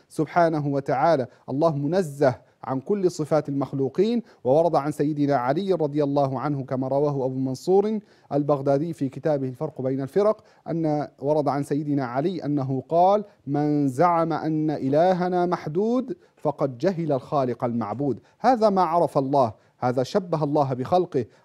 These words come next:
الله ليس كمثله شيء، الله خالق الأجسام والصور، خالق الأماكن، فلا يحتاج إليها سبحانه وتعالى، كان موجودا قبلها وبعد أن خلقها سبحانه لا يتغير عما كان.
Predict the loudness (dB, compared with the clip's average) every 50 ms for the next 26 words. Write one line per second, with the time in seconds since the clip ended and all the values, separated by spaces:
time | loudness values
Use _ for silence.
0 | -8 -6 -2 2 4 4 4 4 2 0 0 0 0 -2 -2 -2 0 -2 -2 -4
1 | -4 -4 -2 -2 -2 0 2 2 2 2 2 -4 -8 _ _ -8 -4 0 2 2
2 | 2 2 -2 -2 2 2 2 4 2 0 -2 -4 -4 -4 -4 -4 -4 0 2 2
3 | 2 2 0 -2 -2 -2 -4 -2 0 4 4 4 4 4 -4 -16 _ _ -2 4
4 | 6 6 6 6 4 2 2 0 2 0 0 2 2 0 0 0 -2 -4 -4 _
5 | _ _ 0 2 4 6 6 6 4 2 2 0 0 0 2 0 0 -2 0 2
6 | 2 2 2 0 0 -2 -4 -8 -4 0 2 2 2 2 0 -2 -2 -2 -2 0
7 | 0 2 6 6 6 6 6 0 -4 -8 _ _ _ 2 4 4 4 4 4 2
8 | 2 2 2 0 0 0 0 0 2 0 0 0 0 0 0 2 2 2 2 0
9 | 0 0 -4 -4 -4 -2 0 0 0 0 -2 -2 -2 -2 -2 -4 _ _ _ _
10 | -6 -4 -4 -4 0 0 0 2 2 0 -2 -4 -4 -4 -2 2 2 2 4 2
11 | 0 -2 -4 -4 -2 -2 -2 -2 -2 -2 -2 -2 -4 -2 -2 -2 -2 -2 0 2
12 | 2 2 2 0